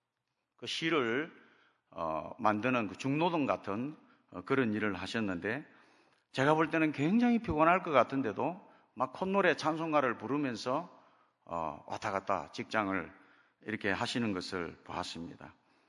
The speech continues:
가족들을 위해서 뛰는 것이 그렇게 즐겁다고 말씀을 하시기도, 어, 했습니다. 그 결과 우리 육-, 육남매가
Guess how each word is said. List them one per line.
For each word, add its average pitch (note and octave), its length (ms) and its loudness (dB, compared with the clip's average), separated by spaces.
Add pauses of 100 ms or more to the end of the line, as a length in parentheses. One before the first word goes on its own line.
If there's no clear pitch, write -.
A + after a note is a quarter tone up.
(280)
가족들을 C3 600 4
위해서 A#2 280 0
뛰는 D3 380 2
것이 A2 500 -4 (640)
그렇게 C#3+ 260 -4
즐겁다고 C3+ 800 2 (100)
말씀을 D3 400 0
하시기도, D3 640 -2 (480)
어, D#2 140 -12
했습니다. D#2+ 640 -10 (640)
그 D3+ 240 4
결과 E3 340 10
우리 D#3 200 8
육-, D#3 340 6
육남매가 C#3 880 4